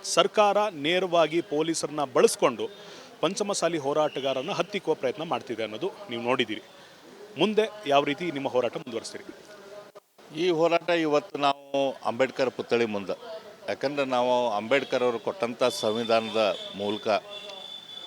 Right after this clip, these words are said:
Speaker 2: ಸಮಾಜಕ್ಕೆ ಮರಾಠ ಸಮಾಜ, ಒಕ್ಕಲಿಗರು, ರೆಡ್ಡಿ, ಲಿಂಗಾಯತ, ವೀರಶೈವ ಲಿಂಗಾಯತ, ಪಂಚಮಸಾಲಿ ಎಲ್ಲ ಸಮಾಜಗಳಿಗೆ ಏನು ನ್ಯಾಯ ಸಿಗಬೇಕಾಗಿತ್ತು, ಆ ನ್ಯಾಯಯುತ ಬೇಡಿಕೆಯನ್ನು ಕೇಳಿ ನಾವು ಒಂದು,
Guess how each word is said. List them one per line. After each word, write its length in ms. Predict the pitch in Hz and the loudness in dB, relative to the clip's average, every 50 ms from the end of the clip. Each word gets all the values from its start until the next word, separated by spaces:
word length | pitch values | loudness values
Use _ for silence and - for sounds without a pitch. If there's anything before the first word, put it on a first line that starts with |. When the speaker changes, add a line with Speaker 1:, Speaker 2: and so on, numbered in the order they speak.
| - - - - | -16 -14 -6 -2
Speaker 2:
ಸಮಾಜಕ್ಕೆ 840 | 127 110 113 117 123 120 117 123 - - - 110 92 - - - 98 | 0 2 4 4 4 4 0 -6 -8 -4 -2 -2 -2 -4 -8 -10 -4
ಮರಾಠ 320 | 101 110 107 117 113 - 120 | -2 2 2 2 2 2 0
ಸಮಾಜ, 440 | 110 - 117 113 110 113 113 107 117 113 113 107 98 - - - - - - - - - - - | -2 -2 -4 -2 -2 -2 0 2 4 4 2 2 -2 -6 -16 -18 -20 -20 -20 -20 -20 -16 -8 -6
ಒಕ್ಕಲಿಗರು, 840 | 113 107 - - 127 123 110 117 113 110 110 110 107 107 - - 101 | -6 -4 0 0 0 2 2 2 2 4 2 0 0 -2 -6 -6 -2
ರೆಡ್ಡಿ, 500 | 104 113 110 107 113 117 104 101 98 - - - - - - - - - - | -2 -2 -2 0 0 0 0 0 -2 -6 -8 -16 -18 -18 -16 -16 -16 -10 -4
ಲಿಂಗಾಯತ, 420 | 110 117 117 123 123 120 113 - - | -4 0 4 6 6 6 6 4 2
ವೀರಶೈವ 880 | 104 101 101 104 101 110 110 104 - 123 117 110 107 110 107 104 101 98 | 0 0 0 -2 -2 -4 -4 -4 -2 -2 0 2 4 4 4 4 2 0
ಲಿಂಗಾಯತ, 480 | 101 104 101 101 101 98 95 - - | -2 -4 -2 0 0 0 0 -2 -2
ಪಂಚಮಸಾಲಿ 880 | 95 90 - - - - 110 107 107 - 135 123 107 - 127 117 117 120 | -4 -4 -4 -6 -10 -6 -6 -6 -4 -4 -6 -4 0 2 2 2 4 4
ಎಲ್ಲ 360 | 113 110 113 131 156 160 143 | 4 4 4 6 6 6 6
ಸಮಾಜಗಳಿಗೆ 680 | 131 - 127 117 117 120 123 123 123 123 120 120 110 117 | 6 2 -2 0 0 0 2 2 2 0 0 0 0 0
ಏನು 220 | 113 117 120 113 | 0 0 0 0
ನ್ಯಾಯ 240 | 107 104 101 113 127 | 0 2 2 2 2
ಸಿಗಬೇಕಾಗಿತ್ತು, 720 | 117 - 110 98 92 101 104 - 104 98 95 - - 156 | 0 -4 -8 -8 -8 -6 -4 -2 -2 -2 -2 -2 -2 0
ಆ 220 | 143 117 123 131 151 | 2 6 8 8 8
ನ್ಯಾಯಯುತ 520 | 151 139 135 139 139 139 135 135 120 - | 8 6 4 4 4 4 2 0 0 0
ಬೇಡಿಕೆಯನ್ನು 800 | 131 123 113 117 127 131 143 - 143 131 127 127 120 113 - - - - - - - - - - - - - | 0 2 4 2 4 2 2 0 0 0 0 0 -2 -2 -4 -6 -12 -20 -20 -20 -20 -20 -20 -20 -20 -14 -4
ಕೇಳಿ 340 | - 139 160 175 175 151 131 | 2 6 6 8 8 6 6
ನಾವು 560 | 127 120 117 117 117 113 104 - - - - - - - - - - - - | 6 4 4 4 4 2 0 -2 -4 -8 -10 -16 -18 -20 -20 -20 -14 -6 -6
ಒಂದು, 300 | 131 135 131 131 131 | -4 -2 0 2 2